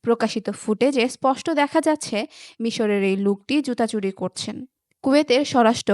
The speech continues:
মন্ত্রণালয় অভিযুক্ত প্রবাসীর একটি ছবি প্রকাশ করেছে, যা অপরাধের ঘোষণার অংশ হিসেবে জানানো হয়েছে।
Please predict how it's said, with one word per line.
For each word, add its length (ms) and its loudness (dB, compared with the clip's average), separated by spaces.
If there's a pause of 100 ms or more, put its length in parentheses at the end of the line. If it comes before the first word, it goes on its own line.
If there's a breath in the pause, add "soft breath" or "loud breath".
মন্ত্রণালয় 800 0
অভিযুক্ত 460 -2
প্রবাসীর 460 -2
একটি 220 -6
ছবি 340 -2
প্রকাশ 360 -4
করেছে, 400 -2 (320 loud breath)
যা 220 4 (180)
অপরাধের 640 2
ঘোষণার 440 -2
অংশ 280 -2
হিসেবে 420 -2
জানানো 340 -2
হয়েছে। 380 -6